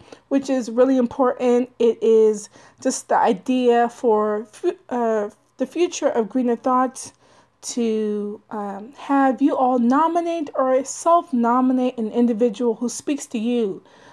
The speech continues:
who is a friend of the environment, who cares about the environment and supports it and protects it in some way or fashion. This person may give,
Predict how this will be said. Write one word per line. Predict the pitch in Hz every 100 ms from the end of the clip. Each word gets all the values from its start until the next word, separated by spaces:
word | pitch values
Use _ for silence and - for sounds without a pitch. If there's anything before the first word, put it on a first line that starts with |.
| _
who | - 269 262 254 240 - -
is | 247 254 247 -
a | 247
friend | - 277 359
of | 294
the | 240
environment, | 214 202 190 185 165 -
who | 220
cares | - 262 269 320
about | 233 202
the | 196
environment | 185 180 185 190
and | -
supports | - - 262 254 -
it | 254
and | 208
protects | 226 214 233 226
it | 220
in | 208
some | 214 - 240 240
way | 226 214
or | 196
fashion. | 220 208 208 - 208 - _ - - - -
This | 220
person | - 220 214 240 214
may | 214
give, | 185 220 208 202